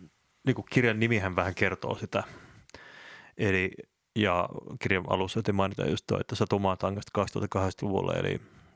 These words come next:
tavallaan se, että Maija Vilkkumaan Satu Maatangosta,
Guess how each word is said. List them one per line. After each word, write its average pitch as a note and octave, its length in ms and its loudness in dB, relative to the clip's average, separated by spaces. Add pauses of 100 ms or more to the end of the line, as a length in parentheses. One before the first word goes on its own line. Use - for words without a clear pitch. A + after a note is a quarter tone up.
(120)
tavallaan F2+ 340 0
se, F2 200 0
että E2+ 420 0 (1000)
Maija G#2 240 4
Vilkkumaan G2 460 0
Satu G2+ 240 0
Maatangosta, F#2+ 640 0